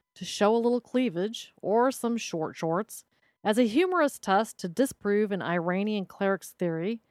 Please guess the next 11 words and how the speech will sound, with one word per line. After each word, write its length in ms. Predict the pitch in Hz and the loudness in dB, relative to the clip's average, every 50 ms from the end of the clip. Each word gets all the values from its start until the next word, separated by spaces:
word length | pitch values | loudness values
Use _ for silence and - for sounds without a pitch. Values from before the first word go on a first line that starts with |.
| _ _ _ _ - | _ _ _ _ -2
that 220 | 160 190 190 - - - | 2 2 2 2 2 2
immodest 560 | 208 240 254 240 214 220 226 220 - - 170 | 0 2 2 2 2 2 2 2 0 -4 -8
dress 440 | 151 175 170 165 156 160 190 202 - | -4 -2 0 0 2 0 -2 -2 -2
has 220 | 180 180 185 165 | -2 -2 -2 0
the 100 | 170 185 | -2 -4
power 440 | - - - 214 214 208 180 180 190 196 | -2 0 2 4 4 4 4 2 2 0
to 120 | - 180 | -2 -2
make 300 | 175 165 165 165 - - | -2 0 -2 -2 -4 -6
the 80 | - - | -10 -6
earth 320 | - - 185 180 185 175 _ _ | -2 0 0 0 0 -2 _ _
shake. 640 | - - - - 175 147 - - _ - - _ | -16 -12 -10 -8 -8 -8 -10 -12 _ -20 -20 _